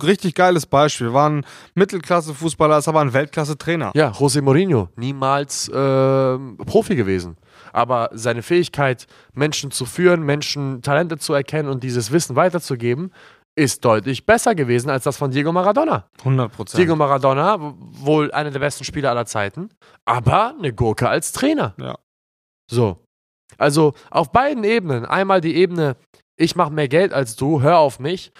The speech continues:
Speaker 2: und auch zum anderen die Ebene, ich bin in deiner Branche größer als du, muss nicht unbedingt heißen, dass die Person berechtigt ist, mir zu helfen. Ja? Das heißt, dieses Argument sollte man grundsätzlich einfach stark hinterfragen. Es kann Hinweise darauf geben, dass die Person dir helfen kann,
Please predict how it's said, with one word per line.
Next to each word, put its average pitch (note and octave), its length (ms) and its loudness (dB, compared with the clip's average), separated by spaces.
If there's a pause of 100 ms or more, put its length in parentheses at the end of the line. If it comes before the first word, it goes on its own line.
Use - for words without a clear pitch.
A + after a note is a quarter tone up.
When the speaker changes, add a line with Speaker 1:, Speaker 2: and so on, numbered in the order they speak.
(160)
Speaker 2:
und C3+ 200 -6
auch - 340 -8
zum - 140 -10
anderen D#3+ 300 -4
die C3+ 140 -6
Ebene, D3+ 400 -4 (220)
ich F3+ 300 -4
bin D#3+ 260 -2
in D3 280 -10
deiner D#3 260 0
Branche C#3+ 400 -2
größer C3 460 0
als B2 280 -4
du, E3+ 280 -4 (380)
muss G3+ 220 -2
nicht D3+ 160 -10
unbedingt D3+ 380 -6
heißen, E3+ 300 -4
dass C3 120 -10
die - 120 -14
Person D3 340 -6
berechtigt C3+ 360 -10
ist, - 180 -16
mir A#2 100 -10
zu - 140 -8
helfen. C3 360 -4 (520)
Ja? A#2 220 0 (200)
Das A#2+ 120 -6
heißt, E3+ 200 0
dieses E3+ 180 -10
Argument D#3 460 -8
sollte C#3+ 160 -10
man C#3 260 -8
grundsätzlich F#3 760 -4
einfach D3+ 200 -6
stark C#3+ 240 -2
hinterfragen. C#3 540 -2
Es C#3 140 -8
kann F3 220 -4
Hinweise E3 540 -2
darauf A#2 280 -4
geben, B2 240 -6
dass C3+ 140 -8
die - 100 -18
Person A2 320 -12
dir G2 120 -10
helfen F#2+ 240 -12
kann, E3 220 -4